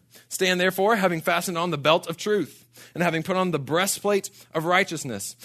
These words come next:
and as shoes for your feet, having put on the readiness given by the gospel of peace." In all circumstances, take up the shield of faith,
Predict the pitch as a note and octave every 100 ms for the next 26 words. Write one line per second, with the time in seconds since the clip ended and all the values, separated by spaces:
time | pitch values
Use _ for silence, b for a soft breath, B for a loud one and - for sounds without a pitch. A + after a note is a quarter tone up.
0 | B D3 D#3+ D#3+ - A3 B3 B3+ - F3
1 | D#3 A#3 A3+ F3+ D#3+ D3+ F#3+ F3 C#3 D3+
2 | F#3+ G#3 G#3 - D3 D#3 C#3+ A#2 G#2+ G#2+
3 | A#2 - D#3+ D3+ - - - - - _
4 | _ _ _ _ _ _ - D3 D3+ F3+
5 | G3+ F#3+ F#3 F3+ E3+ F3 F#3 - B B
6 | - F#3 E3+ E3+ - G3 F3+ - F#3+ E3
7 | B2+